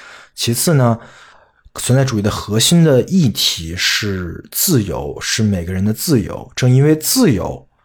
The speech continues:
人类是不同于其他事物的存在。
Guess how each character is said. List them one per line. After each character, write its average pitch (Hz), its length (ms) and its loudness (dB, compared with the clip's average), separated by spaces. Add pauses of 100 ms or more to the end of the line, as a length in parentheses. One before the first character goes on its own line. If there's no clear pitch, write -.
(140)
人 101 240 2
类 113 440 0
是 - 260 -4 (240)
不 123 100 -2
同 101 220 0
于 104 60 2
其 - 120 -4
他 113 220 0
事 127 160 0
物 104 80 -4
的 90 80 -8
存 82 260 -6
在。 87 280 -8